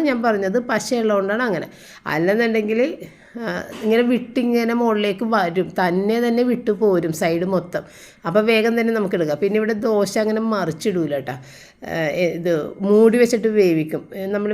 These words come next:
വെള്ളയപ്പമൊക്കെ ഉണ്ടാക്കുമ്പോൾ മൂടി വെച്ച് വേവിക്കൂലേ, അതുപോലെ മൂടി വെച്ച് വേവിക്കും. പക്ഷേ ഇന്നിപ്പോൾ ഞാൻ നേരമൊക്കെ ഇല്ലായിരുന്നു, അതുകൊണ്ട് ഞാൻ മൂടി എടുക്കാനൊന്നും പോയില്ല. മൂടി അതിന് പറ്റിയൊരു വലിയ മൂടി അപ്പുറത്ത് പോയിട്ട്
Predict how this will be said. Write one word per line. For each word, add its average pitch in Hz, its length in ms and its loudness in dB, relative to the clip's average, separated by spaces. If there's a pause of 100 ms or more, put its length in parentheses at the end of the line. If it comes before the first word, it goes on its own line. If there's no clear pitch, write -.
വെള്ളയപ്പമൊക്കെ 208 640 -4
ഉണ്ടാക്കുമ്പോൾ 196 480 -2
മൂടി 208 220 2
വെച്ച് 196 180 -8
വേവിക്കൂലേ, 127 380 -4 (280)
അതുപോലെ 196 420 0 (100)
മൂടി 185 220 0
വെച്ച് 175 240 -6
വേവിക്കും. 131 420 -8
പക്ഷേ 196 220 -6 (180)
ഇന്നിപ്പോൾ 196 400 -2
ഞാൻ 214 100 0 (180)
നേരമൊക്കെ 202 540 -2
ഇല്ലായിരുന്നു, 151 360 -2
അതുകൊണ്ട് 170 240 -2
ഞാൻ 190 60 -2 (100)
മൂടി 208 280 2
എടുക്കാനൊന്നും 180 420 0
പോയില്ല. 156 280 0
മൂടി 185 200 0 (420)
അതിന് 214 280 4
പറ്റിയൊരു 214 400 2
വലിയ 202 200 4 (120)
മൂടി 208 180 4 (120)
അപ്പുറത്ത് 196 420 -2
പോയിട്ട് 208 240 2